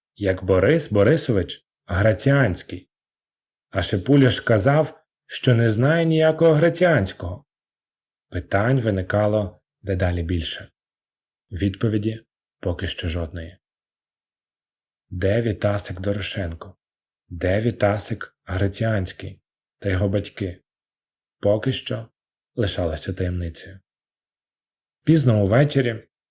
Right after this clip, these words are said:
два капітани знову сиділи на балконі дванадцятого поверху, дивилися вниз на мерехтливі вогні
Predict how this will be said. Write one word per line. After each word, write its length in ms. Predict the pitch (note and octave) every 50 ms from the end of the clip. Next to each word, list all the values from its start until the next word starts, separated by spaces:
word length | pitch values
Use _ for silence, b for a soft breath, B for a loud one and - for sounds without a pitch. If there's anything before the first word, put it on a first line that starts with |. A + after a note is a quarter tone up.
| _ _ _ _ _ _
два 260 | A#2 G#2+ G#2+ A#2+ C3
капітани 600 | C3 C3+ G#2+ - G2+ - - B2 C3 C#3+ C#3 B2+
знову 400 | A2 G2 A2 B2 D3+ D#3+ C#3+ C3
сиділи 420 | - - - G#2 G2 A#2 B2 A#2+ A2+
на 120 | G#2+ G2
балконі 520 | F2 F#2 F#2 F#2 - - B2+ D3 C#3+ A#2+ G2
дванадцятого 680 | F#2+ G2+ G2+ A2 A#2+ B2 - - F#2 - F#2+ F2+ E2+ -
поверху, 640 | - B2 C3 C3 C3+ G2 - - A2+ G#2+ A2 - _ _ _ _ _ _ _ _ _
дивилися 560 | - G#2 A#2 C3 E3+ E3 C#3+ G#2 - - G#2
вниз 340 | G2+ G#2+ A#2+ C#3+ C#3+ C#3+ -
на 100 | G#2 F#2+
мерехтливі 580 | G2 G2+ G2+ G2+ G2 - - A#2 A2+ G2+ G2+ F#2+
вогні 580 | F2+ F#2+ F#2+ F#2 G2+ A2+ C3 C#3+ C#3+ - -